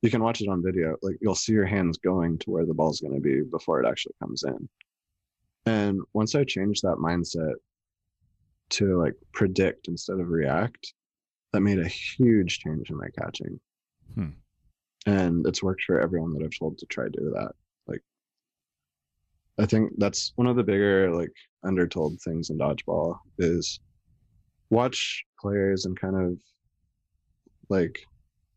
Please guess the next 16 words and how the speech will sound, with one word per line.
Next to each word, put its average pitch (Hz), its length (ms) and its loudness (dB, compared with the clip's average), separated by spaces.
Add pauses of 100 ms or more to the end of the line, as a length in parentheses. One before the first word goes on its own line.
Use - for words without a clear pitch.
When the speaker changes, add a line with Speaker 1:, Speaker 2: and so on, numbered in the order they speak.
Speaker 1:
learn 123 480 2 (180)
the - 80 -10
signs 92 380 0
that 76 80 -4
they're 85 140 -2
gonna 85 180 0
do 85 180 0
things, 90 600 -4
and 95 320 2
you 104 80 0
can 107 100 2
actually 110 220 0
start 101 220 0
to - 80 -12
predict 82 260 0 (140)
what 78 260 0